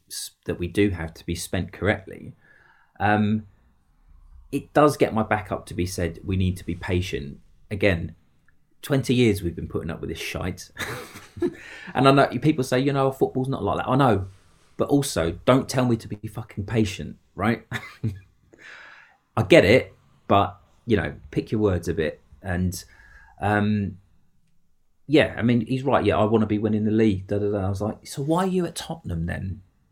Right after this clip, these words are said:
Why are you at Tottenham where, all right, we don't know the complete ins and outs of the club, but everyone has a kind of a broad idea and a co-, pretty much accurate with what Tottenham is,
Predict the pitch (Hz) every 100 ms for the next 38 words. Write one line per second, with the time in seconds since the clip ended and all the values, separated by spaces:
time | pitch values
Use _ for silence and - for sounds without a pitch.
0 | _ _ _ _ - 104 160 170 151 -
1 | 120 - 113 107 104 107 - - 107 104
2 | 104 104 - _ _ _ _ - - 143
3 | 113 98 110 113 87 104 95 82 - -
4 | - - 95 - 113 98 87 85 85 82
5 | - 87 82 - 87 92 - 190 180 165
6 | 156 147 139 - - 143 131 117 - 98
7 | - 101 117 117 - 104 101 104 104 -
8 | 104 98 - 123 - - - _ _ -
9 | - - 123 107 - 117 - - - 95
10 | 92 101 104 - - - 92 98 71 101
11 | 110